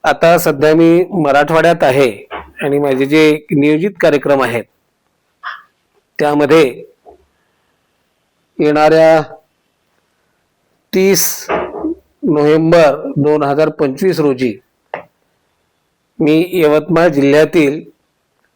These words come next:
महागाव तालुक्यातील भाम या गावी असणार आहे. साधारणतः बारा एकच्या दरम्यान तिथे मी पोहोचेल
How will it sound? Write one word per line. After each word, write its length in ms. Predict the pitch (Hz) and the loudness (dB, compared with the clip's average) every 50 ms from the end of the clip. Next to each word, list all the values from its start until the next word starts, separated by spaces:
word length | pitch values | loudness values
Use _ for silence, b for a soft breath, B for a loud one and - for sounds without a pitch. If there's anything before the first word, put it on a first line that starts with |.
| _ _ _ _ _ _ _ - | _ _ _ _ _ _ _ -4
महागाव 640 | 170 151 135 127 135 143 147 165 175 190 185 - | -4 -2 -2 -2 -2 0 2 4 4 2 2 2
तालुक्यातील 840 | 165 147 143 143 131 - 143 135 131 165 165 147 135 139 156 - - _ _ _ _ _ _ _ _ _ _ _ _ _ _ - | 0 0 0 -2 -2 0 -2 -2 0 0 0 0 -2 -4 -8 -14 -18 _ _ _ _ _ _ _ _ _ _ _ _ _ _ -6
भाम 580 | - 123 120 - 131 143 170 165 143 143 165 170 - _ _ _ _ _ _ _ _ _ _ _ _ _ _ _ _ _ _ - | -4 -4 -2 0 0 2 2 0 0 -4 -8 -14 -18 _ _ _ _ _ _ _ _ _ _ _ _ _ _ _ _ _ _ -4
या 280 | 165 156 156 156 165 165 | -2 0 2 2 2 4
गावी 500 | 156 147 143 143 147 147 139 123 120 120 - _ _ _ _ _ _ _ _ _ _ _ _ - | 4 2 2 4 4 2 0 0 -4 -10 -16 _ _ _ _ _ _ _ _ _ _ _ _ -6
असणार 360 | 135 123 - 151 139 135 131 | -6 -6 -4 -2 0 0 0
आहे. 220 | 127 120 110 113 95 - _ _ _ _ _ _ _ _ _ _ _ _ _ _ _ _ _ _ _ - | 0 -2 -4 -6 -10 -12 _ _ _ _ _ _ _ _ _ _ _ _ _ _ _ _ _ _ _ -10
साधारणतः 800 | - - 139 131 139 135 143 143 147 147 156 151 139 131 135 - - - _ _ - | -6 -4 -4 -2 -2 -2 -2 -2 -4 -2 0 0 2 0 0 -4 -8 -18 _ _ -6
बारा 280 | - 151 139 139 139 143 | -2 0 0 2 2 2
एकच्या 300 | 143 143 135 - - 156 | 2 0 0 -2 -2 -2
दरम्यान 640 | 143 139 135 135 139 147 143 131 123 143 190 285 | -2 -2 -4 -2 -2 0 0 -2 -4 -6 -8 -10
तिथे 560 | 302 - _ _ _ _ - - 151 131 135 135 | -10 -14 _ _ _ _ -10 -10 -8 -6 -4 -4
मी 120 | 143 156 | -4 -4
पोहोचेल 560 | 147 - 143 131 127 123 - 156 143 127 117 | -4 -2 -2 -2 -2 -2 0 0 0 0 -2